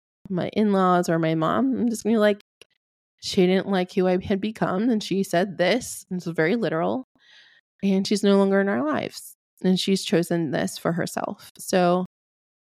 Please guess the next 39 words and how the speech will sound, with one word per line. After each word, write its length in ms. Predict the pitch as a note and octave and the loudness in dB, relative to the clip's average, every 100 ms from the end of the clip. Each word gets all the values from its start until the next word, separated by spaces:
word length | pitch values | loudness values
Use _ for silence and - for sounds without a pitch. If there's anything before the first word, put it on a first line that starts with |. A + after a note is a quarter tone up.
| _ _ _ | _ _ _
you 140 | G3+ G3 | 2 4
may 180 | G3 | 6
not 200 | A#3 B3+ | 4 4
agree 280 | B3 F#3+ E3 | 2 0 0
with 140 | F#3+ G#3 | 0 2
this, 200 | D4 - | 0 0
but 180 | - F#3+ | -4 0
I 100 | G3+ | 0
just 240 | A3+ - | 0 0
moved 260 | G#3 G#3+ F3+ | 0 2 2
on. 380 | A#3+ - - - _ _ _ _ _ _ - | 0 -2 -6 -12 _ _ _ _ _ _ 0
And 140 | G3+ | 2
that's 180 | G#3 G#3+ | 2 0
because 600 | A3 - A3 F#3+ F#3 F#3 _ | -4 -2 2 4 2 -2 _
of 160 | F#3 F3 | -6 0
the 100 | F#3 | 0
work 300 | F3 F3 F#3 | 2 2 2
I've 180 | F#3+ F3 | -2 2
done 160 | E3+ | 0
on 100 | F3 | 2
my 160 | E3+ D#3+ | 0 -2
womb. 460 | E3 F3 - - F#3 - | 0 -2 -2 -6 -10 -4
That's 240 | F#3 F3+ | -2 -2
because 300 | G#3+ G3+ G#3+ | -4 -2 2
of 120 | G#3 | 2
the 80 | F3+ | 0
healing 580 | E3+ - G3+ G3 F3+ F3 | -4 -2 2 2 2 0
that 80 | - | -2
I 60 | |
have 200 | F#3 E3+ | 0 0
done. 300 | F3 E3+ F3+ - - | 0 0 -2 -6 -4
At 140 | F3+ | -2
one 300 | F3+ G#3 C#4+ | 2 0 0
point, 340 | C4+ F#3+ G#3 B3 | 0 0 0 -2
this 340 | F3+ F#3+ G3 | 0 0 2
would 120 | C4 D#4 | 0 0
have 160 | A#3 | -2
dera-, 480 | F#3 F3+ E3+ D#3+ - | -4 -2 0 0 0
like, 220 | - F3 | -2 -4